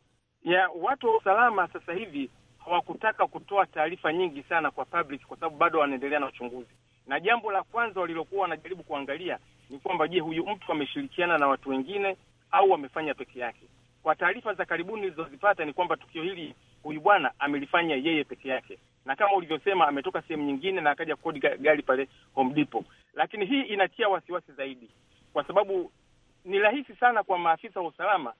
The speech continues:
kuweza kuwafuatilia magaidi ambao wana uhusiano na vikundi vingine vya magaidi, kwamba magaidi wanapokuwa na cell katika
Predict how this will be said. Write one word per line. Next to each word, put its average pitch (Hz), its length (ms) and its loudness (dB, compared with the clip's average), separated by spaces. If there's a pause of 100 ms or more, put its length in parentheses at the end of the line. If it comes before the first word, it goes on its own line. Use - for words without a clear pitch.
(360)
kuweza 202 280 0
kuwafuatilia 170 1080 -2
magaidi 156 500 0 (300)
ambao 170 360 6
wana 170 220 4
uhusiano 175 540 -2
na 165 80 -2
vikundi 156 300 -10
vingine 147 240 -10
vya 135 120 -6
magaidi, 123 460 -2 (340)
kwamba 180 220 2
magaidi 180 380 0
wanapokuwa 196 420 0
na 160 140 2
cell 359 400 0 (340)
katika 160 380 0